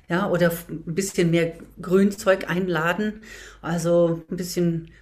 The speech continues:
oder einen Brokkoli-Tag einlegen oder sowas, ja. Ähm, das hilft mit hundertprozentiger Sicherheit. Oder aber auch, ja, wir hatten es jetzt gut von dem, von der Ernährung, das auf jeden Fall, also mehr,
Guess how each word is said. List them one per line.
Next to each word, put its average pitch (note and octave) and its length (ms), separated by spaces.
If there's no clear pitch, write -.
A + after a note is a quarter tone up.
oder F3 280
einen F3 100
Brokkoli-Tag F#3+ 840
einlegen F3+ 420
oder E3+ 220
sowas, E3+ 400
ja. F#3 220
Ähm, E3+ 280
das E3+ 160
hilft - 360
mit - 380
hundertprozentiger E3+ 760
Sicherheit. F3 640
Oder F#3+ 300
aber F3+ 280
auch, E3+ 300
ja, F#3 160
wir F3 100
hatten F3 120
es E3+ 40
jetzt F3+ 160
gut F3 160
von E3 100
dem, D#3 300
von E3 140
der D#3 80
Ernährung, F#3+ 720
das E3 160
auf D3+ 180
jeden D#3+ 180
Fall, D3 260
also D#3 220
mehr, E3 500